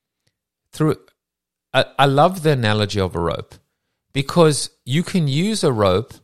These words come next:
to lasso and attach to something and pull yourself out of the hole, or you can use it to basically hang yourself. It,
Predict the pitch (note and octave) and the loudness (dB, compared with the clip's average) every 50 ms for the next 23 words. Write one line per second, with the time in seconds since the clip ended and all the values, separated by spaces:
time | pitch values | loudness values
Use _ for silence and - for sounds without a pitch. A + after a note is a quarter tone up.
0 | _ _ _ _ _ _ _ _ _ _ _ _ _ _ _ _ - - D3+ B2+ | _ _ _ _ _ _ _ _ _ _ _ _ _ _ _ _ -2 0 0 0
1 | A#2+ A2+ B2 C#3 D#3 C#3+ - - - - B2+ G#2 F#2 G#2 C3 D3+ - _ _ _ | 2 2 2 2 2 0 -2 -4 -4 -2 -2 -2 -2 -4 -6 -8 -12 _ _ _
2 | _ _ _ _ _ _ _ _ _ _ _ _ _ - A2+ A2+ A2+ A2+ - - | _ _ _ _ _ _ _ _ _ _ _ _ _ -4 -2 0 0 -2 -4 -6
3 | - - D#3 D3+ D3 - - - - A#2+ - - G#2+ F#2 F2 E2 - - F2+ G2 | -4 -4 -4 -4 -4 -6 -8 -6 -6 -6 -4 -2 -4 -4 -4 -4 -6 -6 -6 -4
4 | B2 D3+ E3 - _ _ _ _ _ _ _ _ _ _ _ _ - A2 A2+ - | -6 -8 -10 -14 _ _ _ _ _ _ _ _ _ _ _ _ -2 -2 -2 -2
5 | - - C#3+ C3+ B2 A#2 A#2 A2+ - A#2+ A2 - - - G#2+ G2+ F#2 G#2+ G#2+ G2 | -4 -4 -2 0 0 -2 -2 -2 -2 -2 -2 -2 -2 0 0 0 0 -2 -4 -6
6 | F2+ F#2+ F#2+ F2 G#2+ G2 F#2+ G#2 B2+ C#3+ C#3 - _ _ _ _ _ _ _ - | -6 -6 -6 -4 -2 -2 -2 -2 -4 -6 -10 -14 _ _ _ _ _ _ _ -4
7 | C3 C#3+ D#3 D#3+ E3+ - - D3+ C3 B2 A#2+ A2+ B2 A#2+ - - A2+ G2 - F#2 | -2 -2 -2 -2 -4 -4 -4 -4 -2 -2 -4 -4 -6 -8 -6 -8 -6 -4 -2 -2
8 | G2 G2 - G#2 F#2+ - F#2 F2+ E2+ F2+ E2+ F2 E2+ D#2 D2 D#2+ - - - - | -2 -2 -4 -8 -8 -6 -6 -6 -6 -8 -10 -10 -10 -12 -12 -12 -12 -14 -14 -16
9 | - - - - - _ _ _ _ _ _ _ _ _ _ _ _ _ _ _ | -18 -20 -20 -20 -20 _ _ _ _ _ _ _ _ _ _ _ _ _ _ _
10 | _ _ _ _ _ _ _ _ _ _ _ _ _ _ _ _ _ _ _ _ | _ _ _ _ _ _ _ _ _ _ _ _ _ _ _ _ _ _ _ _
11 | _ _ _ _ _ _ _ _ _ _ _ _ _ _ _ _ _ _ - B2+ | _ _ _ _ _ _ _ _ _ _ _ _ _ _ _ _ _ _ 0 0
12 | B2+ - - - _ | 0 0 -2 -8 _